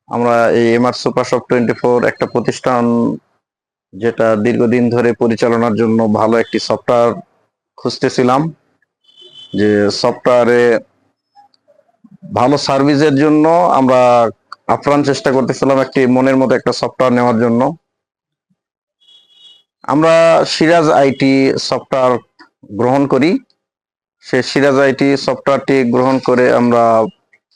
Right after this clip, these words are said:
খুবই ভালো সার্ভিস পাচ্ছি এবং আমাদের মনের মতো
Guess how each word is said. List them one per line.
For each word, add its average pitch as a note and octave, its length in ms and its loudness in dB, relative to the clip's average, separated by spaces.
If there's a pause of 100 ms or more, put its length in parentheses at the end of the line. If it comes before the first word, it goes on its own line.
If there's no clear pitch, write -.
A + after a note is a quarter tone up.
(340)
খুবই C3+ 320 -2
ভালো A#2 600 0 (100)
সার্ভিস A#2+ 440 -4
পাচ্ছি C3+ 500 -2
এবং A2+ 340 0
আমাদের A#2 300 0
মনের A#2 300 0
মতো A2+ 540 0